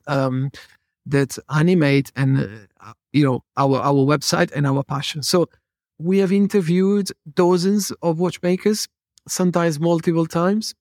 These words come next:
with the idea of getting our collectors to see for the first, you know, some of them, like you mentioned, Dave, <laughs> Dave from Garrick,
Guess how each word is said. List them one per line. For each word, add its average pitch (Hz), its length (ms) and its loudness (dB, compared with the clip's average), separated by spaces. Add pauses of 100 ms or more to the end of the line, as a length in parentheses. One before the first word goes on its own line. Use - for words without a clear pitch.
(720)
with 165 180 0
the 175 100 4
idea 175 340 2
of 160 380 0 (520)
getting 165 320 2
our 165 180 2
collectors 170 480 0
to 170 140 -4
see 196 340 0
for 180 160 -2
the 170 120 0
first, - 460 -4
you 247 120 2
know, 156 180 0
some 208 340 0
of 214 120 2
them, 160 240 2
like 156 260 0
you 165 100 0
mentioned, 165 420 0
Dave, 165 360 0 (300)
<laughs> - 300 -16
Dave 165 320 2
from 151 240 0
Garrick, 160 440 2